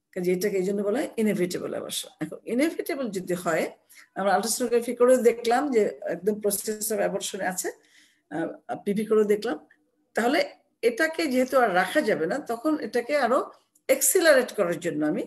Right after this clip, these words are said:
আহ, drug use করব। তো এ-, এ-, কি করব? আমরা এখানে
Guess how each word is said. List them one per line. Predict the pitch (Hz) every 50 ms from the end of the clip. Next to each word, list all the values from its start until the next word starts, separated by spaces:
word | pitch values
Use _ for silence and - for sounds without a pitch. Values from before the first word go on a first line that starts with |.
| - _ _ _ _ _ _ _ _ _
আহ, | 170 165 165 165 147 - - - _ _ _ _ _ _ _ 160
drug | 165 185 190 165 151 147
use | 139 131 135 -
করব। | - 87 80 69 78 - _ _ _ _ - _ _ _ _ _
তো | - 208
এ-, | 220 220 214 175 - -
এ-, | - 208 - - - - - -
কি | 285 269
করব? | - - 311 294 285 320 381 440 587 - _ _ _ _ _ _ _ -
আমরা | 214 220 220 214 220 214
এখানে | 214 214 226 196 202 196 -